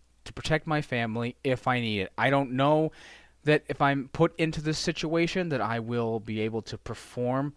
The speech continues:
<laughs> sex, if I will be able to perform with this machete the way I need to. But I, I feel better regardless in the hiding place,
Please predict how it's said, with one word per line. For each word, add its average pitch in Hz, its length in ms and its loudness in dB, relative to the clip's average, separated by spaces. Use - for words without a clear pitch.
<laughs> 220 260 12
sex, - 440 2
if - 120 -2
I 151 80 6
will 147 100 0
be 135 160 2
able 131 160 2
to 123 140 -8
perform 135 880 -4
with 160 160 2
this 185 200 2
machete 185 540 0
the 160 100 0
way 185 200 4
I 190 120 2
need 208 280 0
to. 226 260 0
But 202 260 6
I, 135 160 2
I 196 200 8
feel 220 520 4
better 92 460 -4
regardless 123 680 0
in 175 200 2
the 151 160 0
hiding 120 420 0
place, 104 540 -6